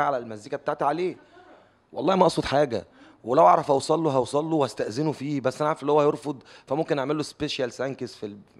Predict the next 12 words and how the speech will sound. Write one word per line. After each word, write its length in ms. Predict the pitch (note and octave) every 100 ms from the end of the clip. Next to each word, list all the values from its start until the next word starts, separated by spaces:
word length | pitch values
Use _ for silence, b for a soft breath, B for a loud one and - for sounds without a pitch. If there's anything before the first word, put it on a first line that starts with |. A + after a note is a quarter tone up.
| -
يعني 220 | G#2 G#2+
حاجات 280 | B2 C#3+ -
كده 160 | C#3+ D3
وبتعدي 460 | A#2+ G#2 D3 B2+
على 180 | G#2 G2+
فكره، 260 | B2 B2+ _ b b b b
الحاجات 260 | - G#2+ B2+
دي 120 | A2+
كل 220 | C3+ C#3
الناس 220 | A#2+ B2+
بتعمل 160 | B2+ B2
كده. 160 | A#2+